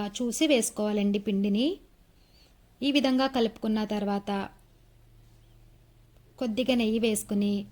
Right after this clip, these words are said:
కలుపుకోవాలన్నమాట. పిండి ఈ విధంగా ఉంటే సరిపోతుందండి. ఇలా పిండి జారుడుగా ఉండాలన్నమాట. ఇప్పుడు ఏదైనా కవర్ తీసుకుని చేతికి నూనె రాసుకుని ఈ విధంగా బాల్స్లా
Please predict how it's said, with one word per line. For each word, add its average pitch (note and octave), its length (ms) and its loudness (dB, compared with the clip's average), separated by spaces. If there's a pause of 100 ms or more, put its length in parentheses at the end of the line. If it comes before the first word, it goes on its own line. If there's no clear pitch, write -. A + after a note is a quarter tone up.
(120)
కలుపుకోవాలన్నమాట. F#3+ 960 -2 (1600)
పిండి C4+ 320 4
ఈ C4+ 100 6
విధంగా A#3+ 380 2
ఉంటే A3 200 0 (100)
సరిపోతుందండి. G#3 840 0 (1040)
ఇలా B3 260 0 (140)
పిండి A3+ 260 2 (100)
జారుడుగా G#3 540 0
ఉండాలన్నమాట. F3+ 680 -2 (1080)
ఇప్పుడు C#4+ 200 0 (100)
ఏదైనా C#4+ 400 4
కవర్ A3 320 0
తీసుకుని G#3+ 400 0 (100)
చేతికి A3+ 400 -2
నూనె G3+ 240 0
రాసుకుని G3+ 420 -2 (720)
ఈ - 100 0
విధంగా B3 320 2 (120)
బాల్స్లా G3+ 400 -2